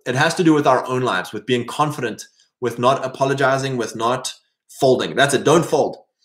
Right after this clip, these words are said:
You know, if, if someone challenges you on something and you fold,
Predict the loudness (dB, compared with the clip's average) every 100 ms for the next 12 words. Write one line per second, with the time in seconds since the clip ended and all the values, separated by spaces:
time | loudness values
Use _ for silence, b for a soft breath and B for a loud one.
0 | _ -2 0 0 -4 -8 -4 -2 -2 -2
1 | -2 -2 -2 -2 2 0 -2 _ _ _
2 | _ -20 -4 0 2 2 -2 -2 -2 -4
3 | -4 0 2 0